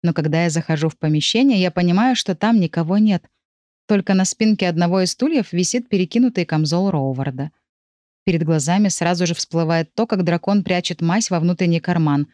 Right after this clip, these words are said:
Оглядываюсь — никого. И звуков никаких. Страшно. А сове нужна мазь. Немного совсем. У него же ранка-то крошечная. Но что, если она начнёт гноиться? Нервно кусаю губу, сомневаясь.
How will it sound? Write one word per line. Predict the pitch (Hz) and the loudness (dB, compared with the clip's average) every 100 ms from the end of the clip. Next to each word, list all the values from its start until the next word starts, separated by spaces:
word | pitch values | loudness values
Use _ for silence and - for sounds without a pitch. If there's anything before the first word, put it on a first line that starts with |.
| _ _ _ _ | _ _ _ _
Оглядываюсь — | 160 147 151 233 269 175 160 - | -4 -2 0 0 0 0 -2 0
никого. | 165 220 202 139 143 - _ _ _ _ | 0 0 0 -2 -4 -10 _ _ _ _
И | 196 | -2
звуков | 180 226 202 175 | 0 0 -2 -2
никаких. | 165 170 165 160 156 - _ _ _ _ | -2 -2 -4 -6 -8 -14 _ _ _ _
Страшно. | - 214 190 160 - - - _ _ _ _ | -8 -2 0 -2 -4 -10 -16 _ _ _ _
А | 202 | -4
сове | 196 208 175 170 | -2 0 0 2
нужна | 208 214 185 | 2 4 4
мазь. | 214 180 180 - - _ _ _ _ - | 4 2 -2 -6 -10 _ _ _ _ 0
Немного | 247 254 294 220 | 4 4 4 2
совсем. | 202 180 - - 151 147 _ _ _ - | -2 -4 -6 -2 -4 -4 _ _ _ 0
У | |
него | 226 226 | 4 4
же | 247 | 2
ранка-то | 254 254 240 202 | 2 2 2 -2
крошечная. | 214 269 294 196 - 175 165 - _ _ _ _ | -2 -2 -2 -4 -2 0 0 -6 _ _ _ _
Но | 233 247 | 0 0
что, | - 349 | 0 0
если | 262 - | 0 0
она | 196 214 | 2 2
начнёт | 208 - 247 | 2 0 0
гноиться? | 196 226 240 151 - 151 151 _ _ _ _ _ _ | 2 2 2 0 -6 -10 -12 _ _ _ _ _ _
Нервно | 185 185 170 170 | 0 0 2 0
кусаю | 170 175 175 170 | -2 -2 0 0
губу, | 175 175 233 | 0 -2 -2
сомневаясь. | - 175 196 175 156 151 151 | 0 0 2 2 0 -2 -4